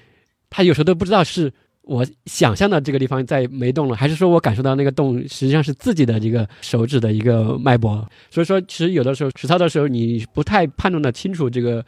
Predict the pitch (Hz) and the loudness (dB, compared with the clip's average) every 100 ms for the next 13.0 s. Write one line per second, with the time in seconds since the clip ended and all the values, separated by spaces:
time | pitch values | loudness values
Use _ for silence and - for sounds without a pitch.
0 | - 151 135 110 139 147 131 120 110 120 | -2 2 2 2 2 2 0 0 0 -2
1 | - - _ _ _ 151 160 180 165 156 | -2 -18 _ _ _ -2 0 -2 0 0
2 | 139 - 147 131 123 123 117 135 123 - | 0 0 0 0 0 0 0 0 0 -2
3 | _ 180 196 185 113 127 147 139 117 113 | _ -2 0 0 0 0 0 0 -2 -2
4 | 127 180 127 - _ _ 135 131 120 117 | 0 2 0 -2 _ _ -4 -4 -4 -6
5 | 123 156 156 151 143 139 143 101 - _ | -8 -8 -4 -4 -4 -2 -2 -2 -10 _
6 | 135 135 147 180 143 120 135 127 113 - | -8 0 0 2 0 0 0 0 0 -4
7 | _ _ _ _ 190 151 - 113 - 131 | _ _ _ _ 4 4 2 -4 -2 -2
8 | 123 135 131 151 131 113 123 123 131 - | -2 0 0 0 -2 -2 -2 -2 -2 0
9 | 185 175 143 131 113 113 131 135 131 143 | 0 2 0 0 -2 -2 -2 -2 -2 -2
10 | 120 135 107 - - - _ 120 113 135 | -2 0 -2 -6 -20 -20 _ -4 0 2
11 | 143 135 123 107 117 113 - _ _ 135 | 2 2 0 -2 -2 -4 -6 _ _ -2
12 | 139 147 165 165 170 - 127 127 110 | 0 2 2 2 0 0 0 0 0